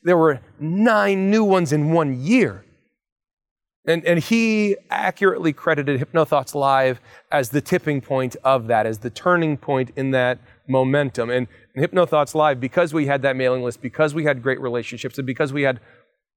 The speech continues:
wonderful support from people exactly like and including you guys, we were able to shift things, and a lot of people saw that, and a lot of people did some math on head counts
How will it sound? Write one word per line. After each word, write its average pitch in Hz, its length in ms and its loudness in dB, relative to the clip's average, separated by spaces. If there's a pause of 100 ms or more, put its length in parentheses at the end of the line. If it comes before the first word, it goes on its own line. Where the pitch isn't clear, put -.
(260)
wonderful 196 540 2
support 139 460 -2
from 135 200 0
people 139 320 -6
exactly 135 580 -4
like 139 320 -2
and 127 100 -8
including 123 800 -4 (240)
you 156 320 -2
guys, 104 500 -2 (260)
we 170 140 2
were 160 200 4
able 165 180 2
to 151 100 0
shift - 360 -4
things, 95 400 -4
and - 280 -12
a 139 40 0
lot 139 160 2
of 135 40 -8
people 131 180 -4
saw 131 320 0
that, 107 140 -4
and 113 80 -10
a 123 40 -4
lot 135 120 2
of 127 40 -8
people 131 140 0
did 123 220 -6
some 117 240 -6
math 139 320 -2
on 117 80 -2
head 131 260 -2
counts 104 340 -10